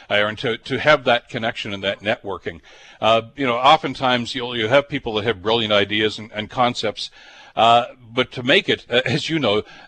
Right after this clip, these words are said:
you've gotta have investment. You've gotta have people in the, the, in the community that are willing to be there, support you financially and otherwise. And they may not necessarily, in most cases, as a matter of fact, we've talked to some of the past, uh, competitors in this competition,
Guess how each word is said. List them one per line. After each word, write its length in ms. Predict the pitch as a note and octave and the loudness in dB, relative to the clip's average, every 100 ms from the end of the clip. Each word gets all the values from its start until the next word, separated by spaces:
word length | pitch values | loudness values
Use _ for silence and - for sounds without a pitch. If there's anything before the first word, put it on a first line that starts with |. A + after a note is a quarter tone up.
| _ _ C3+ | _ _ -18
you've 240 | C3+ B2 A#2 | -6 -6 4
gotta 200 | D#3 C#3+ | 4 4
have 140 | C3 | -2
investment. 440 | A#2+ A#2+ B2 B2+ A2+ | -2 -4 -6 -10 -12
You've 140 | A2 | -2
gotta 180 | B2 A#2 | 0 0
have 140 | A#2 | -4
people 280 | C#3+ C3+ A#2 | -6 -6 -4
in 80 | G#2+ | -4
the, 100 | A#2+ | -8
the, 180 | A2 G2+ - | -10 -16 -10
in 60 | A#2 | -10
the 60 | |
community 440 | G#2+ B2+ A#2 A2+ A2 | -8 -6 -4 -4 -4
that 120 | G#2 | -4
are 60 | |
willing 280 | G#2 A2+ A2 | -4 -6 -6
to 80 | G2+ | -8
be 140 | G2+ | -8
there, 140 | G#2 G2+ | -6 -6
support 420 | - - B2 - | -8 -6 -6 -6
you 60 | A#2+ | -4
financially 580 | B2+ A#2+ A#2+ - A2 | 0 0 -2 -4 -4
and 100 | G2 | -4
otherwise. 480 | A2+ B2 F#2 E2+ F2+ - - - - | -2 -4 -4 -6 -8 -14 -20 -20 -4
And 180 | B2 C3 | 0 2
they 120 | C3 | 0
may 320 | B2+ D#3+ G#3 | 0 0 0
not 340 | F3+ D#3+ D3+ | 2 2 2
necessarily, 580 | C#3+ C3+ B2 - C3 G#2 | -4 -6 -6 0 0 0
in 200 | F#2+ A#2+ - | -2 -4 -2
most 260 | B2 - - | -6 -4 -4
cases, 320 | A2 G#2+ F#2 | -6 -6 -12
as 60 | |
a 40 | F#2 | -6
matter 140 | G2+ | -6
of 60 | F2+ | -4
fact, 200 | G#2+ - | -8 -8
we've 140 | G2+ | -8
talked 220 | - G#2+ | -4 -4
to 60 | G#2 | -6
some 160 | - G#2+ | -10 -10
of 60 | |
the 60 | G2 | -6
past, 380 | A#2+ A#2 - - - - - | -2 -2 -4 -18 -20 -20 -2
uh, 220 | G#2 G#2+ | 2 2
competitors 600 | - A2+ C#3 C#3+ A2+ F#2 | 0 -4 0 0 -2 -10
in 60 | F#2 | -10
this 120 | F2+ | -12
competition, 640 | - G2 F#2 G2 - A#2+ | -6 -6 -8 -14 -10 -10